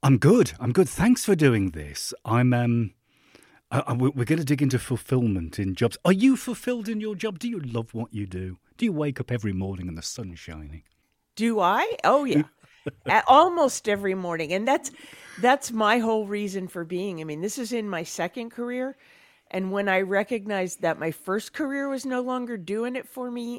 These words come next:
Speaker 2: in that way, I had to make a change. And absolutely, my answer is yes.
Speaker 1: So you didn't like your first career?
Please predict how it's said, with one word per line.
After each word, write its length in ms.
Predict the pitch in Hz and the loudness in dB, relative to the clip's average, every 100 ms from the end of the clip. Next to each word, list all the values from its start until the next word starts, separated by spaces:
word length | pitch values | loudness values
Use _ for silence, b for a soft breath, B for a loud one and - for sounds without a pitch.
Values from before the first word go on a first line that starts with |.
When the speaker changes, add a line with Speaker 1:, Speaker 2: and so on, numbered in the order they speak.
| 233 | -8
Speaker 2:
in 160 | 226 | -8
that 220 | 233 226 - | -6 -6 -6
way, 320 | 220 226 240 b b b b b | -4 -4 -6 b b b b b
I 80 | - | -8
had 240 | 175 175 160 | -4 -4 -6
to 40 | |
make 220 | 139 123 | -10 -12
a 40 | 139 | -12
change. 420 | - 110 57 - | -14 -14 -14 -12
And 220 | 170 160 - | -10 -10 -10
absolutely, 880 | 175 202 214 254 226 220 101 156 120 - - | -4 -2 -2 -4 -2 -2 -4 -8 -10 -16 -10
my 180 | 165 185 | -6 -6
answer 420 | 185 190 - 170 | -6 -8 -8 -10
is 200 | 160 147 | -10 -8
yes. 400 | 143 - - _ _ _ | -12 -12 -20 _ _ _
Speaker 1:
So 160 | - | 0
you 140 | 139 127 | 4 6
didn't 240 | 180 151 | 6 8
like 200 | 139 131 | 6 4
your 60 | 131 | 2
first 280 | 147 131 - | 2 0 0
career? 320 | 110 82 | -4 -4